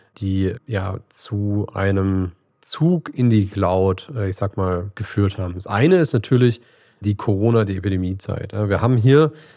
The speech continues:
ein, eben weil die Infrastruktur dieses flexible Arbeiten nicht mehr abdecken konnte,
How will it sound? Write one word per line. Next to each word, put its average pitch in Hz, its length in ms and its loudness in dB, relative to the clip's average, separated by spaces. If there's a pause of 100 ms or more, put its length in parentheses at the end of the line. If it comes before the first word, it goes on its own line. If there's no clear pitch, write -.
(240)
ein, 110 580 0
eben 95 340 -4
weil 113 140 2
die 147 100 4
Infrastruktur 120 800 0
dieses 98 360 -4
flexible 139 500 -2
Arbeiten 113 440 2
nicht 107 160 -10
mehr - 80 -6
abdecken 123 440 0
konnte, 110 520 2